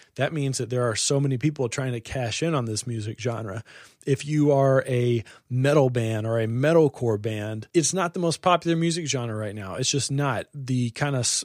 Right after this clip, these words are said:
the stock for that genre music is lower than it's been in a really long time. The good news, though, is if you are a really, really good metal band or a really, really good heavy act,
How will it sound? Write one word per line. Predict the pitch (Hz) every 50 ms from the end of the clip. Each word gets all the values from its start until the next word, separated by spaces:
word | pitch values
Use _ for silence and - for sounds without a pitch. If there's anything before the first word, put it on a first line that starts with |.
| -
the | - 151 135 123
stock | - - - - - 175 170 165 151 139 - -
for | - - - 151 143 139
that | 135 135 - 135
genre | 123 139 127 127 127 123
music | 120 123 131 131 120 127 117 - - -
is | - 135 127 123 117 - - - _ -
lower | 123 113 127 131 147 151 151 147 143
than | 135 127 123 123
it's | 117 113 -
been | - 127 127 127 123
in | 120
a | 113 110
really | 107 117 123 127 127 123
long | 123 117 120 120 113
time. | - - 156 170 175 175 180 170 - - - - - -
The | 135 123
good | - 208 240 254
news, | 233 196 170 139
though, | 135 151 143 143 147 151 -
is | - 139 120 131
if | 143 127 123
you | 147 143 139
are | 135 131
a | 123 123 123
really, | 117 113 120 143 175 180 165 170 156
really | 143 123 123 139 180 220 254 214 156
good | 127 131 123 117 113
metal | 120 120 120 117 117 113
band | 117 117 117 120 117 120
or | 123 123 120
a | 120
really, | 120 127 143 156 156 139
really | 131 135 156 185 180 151
good | 127 131 123 123 117
heavy | 107 117 123 117 123 117 113
act, | 110 117 117 113 - -